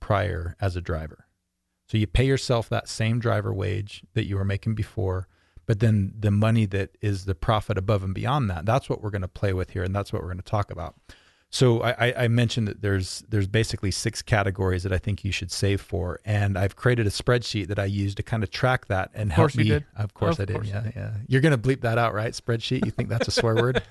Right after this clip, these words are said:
Speaker 2: <laughs> Something like that.
Speaker 1: <laughs> Yeah. So anyway, I created a spreadsheet, um, and I'm gonna put it on, um, Motor Carrier H Q's website,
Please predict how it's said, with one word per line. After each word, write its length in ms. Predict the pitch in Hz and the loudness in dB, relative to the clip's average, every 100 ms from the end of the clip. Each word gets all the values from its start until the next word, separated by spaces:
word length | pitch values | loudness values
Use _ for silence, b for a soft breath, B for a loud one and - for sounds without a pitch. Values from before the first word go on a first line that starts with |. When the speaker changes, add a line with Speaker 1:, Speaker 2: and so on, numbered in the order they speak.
| - - | -6 -4
Speaker 2:
<laughs> 180 | 104 | 0
Something 320 | 120 190 165 160 | 2 4 2 2
like 220 | 156 - | -2 0
that. 400 | 170 - - - | -4 -4 -4 -6
Speaker 1:
<laughs> 20 | |
Yeah. 120 | - - - _ B B 127 135 B B B | -4 -6 -8 _ B B -2 -2 B B B
So 100 | - | 2
anyway, 320 | 147 143 120 113 | 4 6 4 0
I 60 | |
created 380 | - 147 156 156 | -2 2 2 0
a 40 | |
spreadsheet, 600 | 139 - 127 - 123 123 _ b b b - | -4 -2 -2 0 -4 -4 _ b b b 0
um, 360 | 110 107 104 - | 4 4 0 -2
and 180 | 113 107 | 2 4
I'm 60 | 113 | 4
gonna 160 | 110 | 2
put 160 | - 127 | 2 2
it 100 | 123 | 4
on, 580 | 123 120 120 113 101 95 | 2 2 2 0 0 0
um, 220 | 104 104 110 | 0 0 2
Motor 240 | 113 113 | 2 2
Carrier 340 | - 113 110 | 0 0 2
H 200 | 110 - | 0 -4
Q's 680 | - 113 110 104 98 - - - | -2 2 2 2 -2 -10 -18 -2
website, 600 | 113 107 - 113 104 104 | 2 2 0 0 0 0